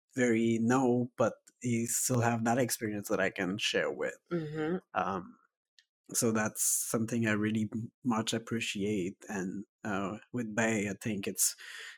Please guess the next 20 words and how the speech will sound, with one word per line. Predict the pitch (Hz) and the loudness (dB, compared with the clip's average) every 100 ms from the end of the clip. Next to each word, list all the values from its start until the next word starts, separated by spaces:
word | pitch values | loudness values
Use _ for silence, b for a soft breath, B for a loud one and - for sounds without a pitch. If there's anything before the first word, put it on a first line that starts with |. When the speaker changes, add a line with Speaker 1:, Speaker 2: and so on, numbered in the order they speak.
| _ - | _ 0
Speaker 1:
just | 131 120 - | 4 4 2
how | - 135 123 123 120 110 - - | 2 4 6 4 2 0 -4 -2
w-, | 131 127 131 | 0 0 6
we | 143 | 12
love | 151 135 | 12 12
a | |
lot | 135 135 | 12 12
of | 127 | 10
stuff | - 143 131 | 6 8 8
in | 123 | 6
common. | 117 135 123 107 113 117 117 | 8 8 8 6 4 2 2
So | 131 | 4
it's | 123 123 | 4 4
very | 120 131 | 8 10
much | 123 123 - | 10 8 6
just | 127 - | 4 4
a | |
Speaker 2:
Mm. | 175 | 4
Speaker 1:
question | 120 113 123 117 | 4 4 4 6
of, | 113 107 | 6 4